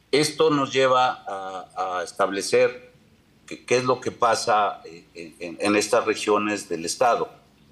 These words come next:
qué, qué es lo que sucede, ¿no? Que, ¿por qué se dan estos eventos, eh, pues, de barbarie? Eh, ¿por qué la gente se conduce así, no? Entonces,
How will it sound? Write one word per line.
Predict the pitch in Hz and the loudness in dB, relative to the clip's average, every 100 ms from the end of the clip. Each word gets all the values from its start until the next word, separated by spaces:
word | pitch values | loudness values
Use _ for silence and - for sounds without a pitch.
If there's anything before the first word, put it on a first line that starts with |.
| _ _ | _ _
qué, | - 95 - | -4 -4 -2
qué | 117 | 0
es | 117 | 2
lo | 117 117 | 0 -2
que | 98 | -6
sucede, | - 98 131 127 90 - - _ | -6 0 2 4 2 -12 -20 _
¿no? | 87 98 120 - | -4 -2 -2 -4
Que, | 101 - - | -10 -10 -6
¿por | 85 - | -6 0
qué | 117 | 0
se | 104 110 | 0 2
dan | 107 107 | 2 0
estos | 101 - 92 | -4 -10 -4
eventos, | 92 98 98 - 98 92 - - _ _ _ _ - | 0 0 0 0 0 0 -8 -14 _ _ _ _ -8
eh, | 82 80 78 50 - _ - | -4 -4 -6 -8 -12 _ -2
pues, | 82 80 - - - - - | 0 0 -2 -2 -4 -6 -2
de | |
barbarie? | 85 87 90 113 127 107 107 104 - _ - _ _ | 2 2 4 4 2 0 -2 -2 -8 _ -20 _ _
Eh, | - 78 - - - | -10 -8 -10 -12 -4
¿por | 87 82 | -4 -2
qué | 104 | 2
la | 104 101 | 2 2
gente | - 95 95 98 92 | 0 -2 0 -2 -2
se | - - | -2 -6
conduce | - 87 87 98 - | -2 -2 0 -2 0
así, | 104 - 156 - - - - _ _ - | 0 2 0 -2 -10 -20 -20 _ _ -4
no? | 87 127 - - | 0 0 -2 -4
Entonces, | 95 90 127 139 151 139 - - | -4 0 0 4 2 2 -6 -10